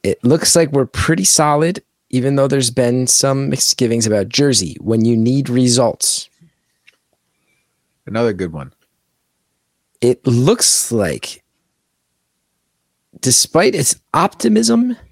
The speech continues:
Speaker 1: and its positivity, not the most Jersey qualities, New Jersey, fresh things for everyone, will survive. And it seems that our final choice comes down to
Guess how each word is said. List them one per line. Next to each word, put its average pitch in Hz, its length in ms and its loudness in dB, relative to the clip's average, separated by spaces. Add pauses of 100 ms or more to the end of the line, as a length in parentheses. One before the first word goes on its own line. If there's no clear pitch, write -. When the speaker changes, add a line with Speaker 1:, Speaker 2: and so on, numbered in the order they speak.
(260)
Speaker 1:
and 139 100 0
its 143 140 -2
positivity, 175 880 0
not 131 220 0
the 190 60 0
most 180 220 2
Jersey 165 300 0
qualities, 139 640 -2 (840)
New 131 100 2
Jersey, 139 440 0
fresh - 460 -2
things 165 300 -2
for - 160 -4
everyone, 104 560 -2
will 127 160 0
survive. - 720 -4 (2250)
And 113 140 0
it - 100 -4
seems 202 540 2
that 135 280 2
our 120 220 0
final 196 440 0
choice - 260 0
comes 139 220 -2
down 120 200 0
to 110 340 -2